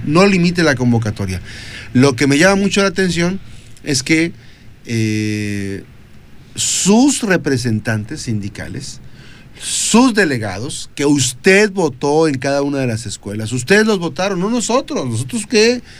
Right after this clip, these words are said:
No, no tenemos un vela en este entierro, pero ustedes votaron por sus representantes sindicales y ustedes deben exigirle a sus representantes sindicales ante la sección treinta y nueve para que les digan bajo qué condiciones van a competir.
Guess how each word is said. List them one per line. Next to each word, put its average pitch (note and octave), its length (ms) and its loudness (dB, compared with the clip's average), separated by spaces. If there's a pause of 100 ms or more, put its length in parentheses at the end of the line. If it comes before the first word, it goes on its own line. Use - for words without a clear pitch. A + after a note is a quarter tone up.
(200)
No, D3 200 -6
no E3+ 160 2
tenemos G#3+ 420 2
un G3 80 0
vela A3+ 200 4
en A3 80 2
este A#3 180 0
entierro, A3+ 360 2 (600)
pero F3+ 240 4
ustedes G#3+ 460 4
votaron F3+ 420 -4
por E3 140 -8
sus C3 160 -6
representantes A#2+ 640 -6
sindicales B2+ 580 -4
y G#3+ 100 6
ustedes C#4+ 640 2
deben A3+ 300 4
exigirle E3+ 720 -4 (320)
a A#2+ 100 -6
sus B2+ 100 -4
representantes C3+ 640 -2
sindicales B2+ 560 2
ante A2 300 -4
la G#2+ 80 0
sección C3 360 0
treinta G#2+ 280 -2
y G2 40 -4
nueve G#2+ 280 -2 (680)
para G3+ 280 4
que G3 160 2
les F#3+ 200 0
digan A3 540 0
bajo D3+ 320 -6
qué F#3+ 140 -2
condiciones D#3 560 -2
van C#3 200 -2
a C#3 80 -4
competir. A#2+ 560 -4